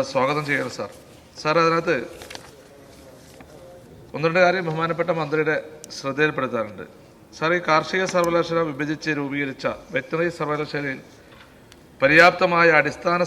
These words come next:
സൗകര്യങ്ങളും സസ്തികളും അനുവദിക്കാനുള്ള നടപടികൾ ഇതുവരെ സ്വീകരിച്ചിട്ടില്ല, സാർ. സാർ, അതോടൊപ്പം തന്നെ സർവകലാശാലയ്ക്ക് പ്ലാൻ ഫണ്ട് യഥാസമയം അനുവദിച്ച് നൽകാത്തതിലും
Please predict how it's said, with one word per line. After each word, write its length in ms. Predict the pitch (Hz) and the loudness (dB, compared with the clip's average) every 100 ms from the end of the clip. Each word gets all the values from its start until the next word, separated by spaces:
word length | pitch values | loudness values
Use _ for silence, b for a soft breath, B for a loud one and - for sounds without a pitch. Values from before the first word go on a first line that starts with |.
| 170 | 0
സൗകര്യങ്ങളും 480 | 156 147 143 147 - | 0 0 -4 -8 -4
സസ്തികളും 520 | 131 - 156 147 147 151 - 127 | -4 -2 -4 -2 -6 -8 -6 -4
അനുവദിക്കാനുള്ള 680 | 143 151 151 147 139 135 143 - - - B B B B - 139 | 0 -2 -2 -4 -2 -2 -4 -4 -20 -20 B B B B -8 0
നടപടികൾ 380 | 139 151 165 160 160 - 135 | 2 4 4 2 -4 -12 -6
ഇതുവരെ 320 | 156 156 156 - | -2 -2 -4 -6
സ്വീകരിച്ചിട്ടില്ല, 500 | 135 120 120 113 110 | -6 -6 -8 -8 -8
സാർ. 120 | 104 - - - - - - | -10 -16 -20 -20 -20 -20 -8
സാർ, 120 | - 165 175 | -2 2 4
അതോടൊപ്പം 340 | 185 190 185 | 2 2 0
തന്നെ 160 | 185 160 135 | 0 0 0
സർവകലാശാലയ്ക്ക് 680 | 151 151 175 175 180 180 185 - | 0 2 2 4 0 2 -2 0
പ്ലാൻ 220 | 156 165 170 | 2 2 2
ഫണ്ട് 260 | 185 175 180 156 | -2 0 0 0
യഥാസമയം 640 | 156 175 170 180 175 139 - - - B B B B B B - | 2 0 0 2 2 2 -4 -18 -20 B B B B B B 0
അനുവദിച്ച് 480 | 151 170 190 185 202 185 | 2 2 0 -2 0 0
നൽകാത്തതിലും 680 | 170 165 160 165 160 170 | 2 2 2 0 0 -2